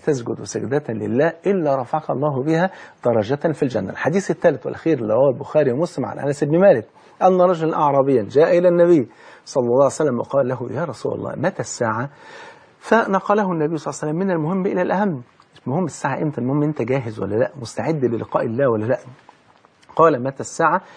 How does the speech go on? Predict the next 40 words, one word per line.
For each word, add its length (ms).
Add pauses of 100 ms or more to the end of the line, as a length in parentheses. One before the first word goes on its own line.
(120)
قال: 220
"وماذا 340
أعددت 380
لها؟" 160
قال: 320
"ما 80
أعددت 400
لها 140
كثير 300
صلاة 320
ولا 200
صيام، 240 (280)
غير 240
أني 240
أحب 300
الله 320
ورسوله." 420
قال: 360 (100)
"أنت 240
مع 200
من 180
أحببت." 440 (280)
يقول 360
أنس: 320 (240)
"فما 380
أحببنا 460 (100)
أو 100
فما 320
فرحنا 400
بشيء 440
بعد 380
الإسلام 540 (420)
مثل 280
فرحنا 420
بهذا 320
الحديث، 400 (280)
فأنا 320
أحب 300
رسول 300
الله 260